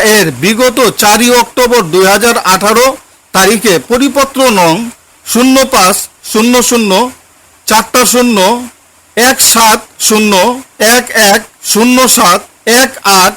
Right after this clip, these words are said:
থেকে দুইশো ছিয়াত্তর সহ পূর্বে জারিকৃত এ সংক্রান্ত সকল পরিপত্র, প্রজ্ঞাপন, আদেশ, নির্দেশ,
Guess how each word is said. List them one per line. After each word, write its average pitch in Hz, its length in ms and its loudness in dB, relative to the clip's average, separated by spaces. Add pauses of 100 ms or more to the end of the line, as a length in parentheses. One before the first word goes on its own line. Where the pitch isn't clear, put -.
(140)
থেকে 196 360 0 (640)
দুইশো 220 440 0 (120)
ছিয়াত্তর 220 580 0
সহ 220 260 0 (640)
পূর্বে 269 400 0
জারিকৃত 226 680 0 (280)
এ - 40 2
সংক্রান্ত 247 640 0
সকল 208 460 -2
পরিপত্র, 233 680 -2 (600)
প্রজ্ঞাপন, 214 580 0 (380)
আদেশ, 190 400 2 (420)
নির্দেশ, 196 540 0